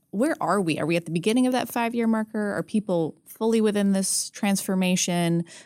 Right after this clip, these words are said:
Are some people thinking about it and don't know what to do? I mean, I'm sure it's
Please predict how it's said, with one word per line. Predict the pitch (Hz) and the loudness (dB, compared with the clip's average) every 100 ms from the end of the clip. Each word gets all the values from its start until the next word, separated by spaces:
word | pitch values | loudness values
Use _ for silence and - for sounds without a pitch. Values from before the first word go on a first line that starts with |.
| - - | -12 -4
Are | |
some | 175 214 | 0 2
people | 214 208 | 2 0
thinking | 190 196 185 180 | 0 0 2 2
about | 175 165 165 | 2 2 2
it | 165 160 156 - | 2 2 0 -4
and | - 151 147 | -4 -2 -2
don't | 151 156 | -2 -2
know | |
what | 151 151 | -2 -4
to | |
do? | 151 220 208 196 180 | -4 -2 0 0 -2
I | 175 | -2
mean, | 160 | 0
I'm | 160 | -2
sure | 160 160 | -2 -4
it's | 143 - - | -4 -4 -8